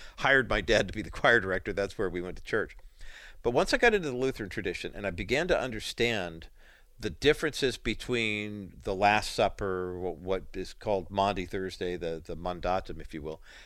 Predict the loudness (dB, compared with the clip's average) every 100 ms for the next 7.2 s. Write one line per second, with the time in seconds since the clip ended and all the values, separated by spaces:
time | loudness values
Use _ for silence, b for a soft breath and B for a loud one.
0 | B -2 0 0 -2 -2 -4 0 4 4
1 | 4 -2 -6 -6 4 6 6 4 -2 -4
2 | -4 -4 -6 -6 -4 -4 -4 -4 -8 -2
3 | -2 -2 0 0 0 -8 -10 -8 -6 -6
4 | -6 -8 -8 -6 -6 -8 -14 b b b
5 | b -2 0 2 0 4 4 4 0 -4
6 | -4 -8 -4 -4 -4 0 0 0 -4 -6
7 | -6